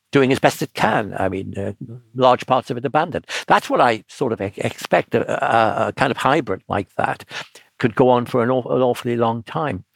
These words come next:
I don't think America faces the internal pressures that, say, Russia does, because Russia has powerful ethnic divisions within minorities, and the state apparatus in Russia, although more ruthless and, uh,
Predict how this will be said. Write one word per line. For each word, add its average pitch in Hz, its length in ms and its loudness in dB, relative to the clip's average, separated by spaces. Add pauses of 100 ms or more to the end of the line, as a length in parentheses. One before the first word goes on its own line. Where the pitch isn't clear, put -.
(160)
I 135 100 4
don't 220 180 4
think 220 140 0
America 123 380 0
faces 120 500 -4 (360)
the 127 160 4
internal 123 400 2
pressures 113 380 -2
that, 107 180 0
say, 104 180 0
Russia 131 320 0
does, 95 320 -4
because - 420 -2
Russia 131 320 2
has 101 340 -2 (560)
powerful 104 560 2
ethnic - 520 -4 (460)
divisions 113 500 2
within 95 460 0
minorities, 104 540 0
and 120 160 0
the 123 80 0
state 170 320 2
apparatus 120 580 0
in 90 80 -10
Russia, - 380 -8 (320)
although 120 240 6
more 98 300 2 (400)
ruthless - 540 -2
and, - 160 -14 (200)
uh, 87 60 -6